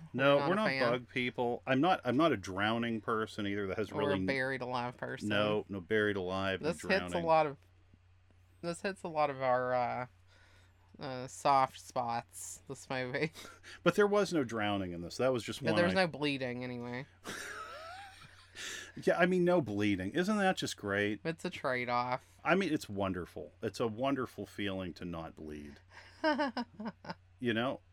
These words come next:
Speaker 1: And then, like, okay, so this is wh-, this is one, this is interesting to me. So, Imhotep gains power, okay? There were some people that were trying to open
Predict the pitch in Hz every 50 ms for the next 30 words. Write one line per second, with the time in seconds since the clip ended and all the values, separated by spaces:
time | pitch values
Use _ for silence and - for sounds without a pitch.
0 | - 160 165 165 196 220 220 226 214 185 175 156 - - - - - - - -
1 | - - - - _ - _ - 170 165 - - 110 87 - - - 165 160 175
2 | 233 233 - - 170 - 156 156 - 139 180 214 - - 175 - 139 135 127 120
3 | 113 113 110 - 110 101 95 - - 120 110 95 - 104 - - - 90 78 85
4 | 78 73 67 64 - - - - - - - - 170 131 95 85 - - - -
5 | - _ _ - - - _ _ - - - - - 165 196 214 220 214 190 -
6 | - 180 165 165 - _ - - - - - - - _ - - - 139 139 139
7 | 135 127 123 - - - 110 98 82 76 67 - - - - - - - 104 101
8 | - - 110 104 117 117 - - - - - - - - - - - 107 101 120
9 | 135 156 170 170 175 175 175 160 - - - 170 156 147 143 139 135 131 123 -
10 | - - - - - 165 165 156 - 160 143 131 131 120 - - 101 101 120 120
11 | - 113 117 107 - - - 147 147 147 147 151 143 131 - - 117 - - 113
12 | 120 127 127 117 - 135 123 120 117 120 117 117 117 113